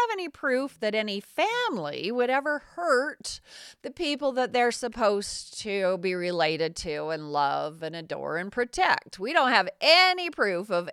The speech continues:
any of this. So a few weeks ago, I was sitting in a meeting of other,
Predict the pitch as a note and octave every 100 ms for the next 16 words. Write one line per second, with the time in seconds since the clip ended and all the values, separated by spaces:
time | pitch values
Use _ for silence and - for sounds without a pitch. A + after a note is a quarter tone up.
0 | - F#3 E3+ C#3+ C3+ G#2+ - - - -
1 | _ _ _ - C4+ C4+ C4 F#4 F4 D4
2 | - A#3 G3+ F#3 F#3 F#3+ F#3+ F#3+ - A#3+
3 | A#3+ A3+ A3 G#3+ - F#3 F#3 F#3 E3+ -
4 | F3 F3 G3+ G#3 F3 E3+ E3+ - D#3+ E3
5 | E3 D#3+ - - - - _ G#3 A3 G#3+
6 | G3+ G3 G3+ G#3+